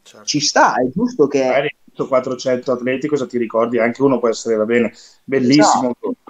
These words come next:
Speaker 3: però su quattrocento atleti
Speaker 2: È duro, ragazzi, è duro. Cioè, spesso, sai, si criticano i giudici, ma poveracci, anche loro sono umani.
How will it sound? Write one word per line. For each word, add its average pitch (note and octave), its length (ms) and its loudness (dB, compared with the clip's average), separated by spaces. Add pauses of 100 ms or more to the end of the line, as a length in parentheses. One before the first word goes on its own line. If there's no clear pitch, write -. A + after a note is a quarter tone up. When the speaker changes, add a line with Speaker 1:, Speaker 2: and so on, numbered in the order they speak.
(200)
Speaker 3:
però B2+ 140 -2
su - 300 -12
quattrocento A#2 960 -2
atleti B2 500 0
Speaker 2:
È - 260 -14
duro, E3+ 240 6
ragazzi, E3 340 0
è - 20 0
duro. A#3 200 2
Cioè, D#3 200 -4
spesso, - 320 -4
sai, C#3+ 180 -2
si - 160 -8
criticano D3 380 -2
i C3 60 0
giudici, E3 300 -2
ma B2 100 -4
poveracci, C#3 460 -4
anche B2 160 -4
loro G3 180 -2
sono B2+ 180 -4
umani. B2+ 460 -4